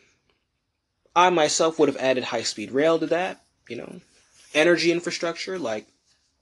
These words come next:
pipelines, but, uh, you know, beggars,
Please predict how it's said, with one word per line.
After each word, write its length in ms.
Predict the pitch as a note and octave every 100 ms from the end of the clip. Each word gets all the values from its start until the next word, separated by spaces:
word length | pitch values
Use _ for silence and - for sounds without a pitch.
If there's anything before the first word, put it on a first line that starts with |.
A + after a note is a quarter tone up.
| _
pipelines, 1200 | - C#3+ D3 C#3+ C#3 C#3+ D#3 F3 F3+ F3+ - - -
but, 240 | C3+ C3+ _
uh, 100 | -
you 200 | - -
know, 180 | D2 D2
beggars, 1080 | E2 B2 C#3+ C#3 C#3 D3+ F#3 - - - -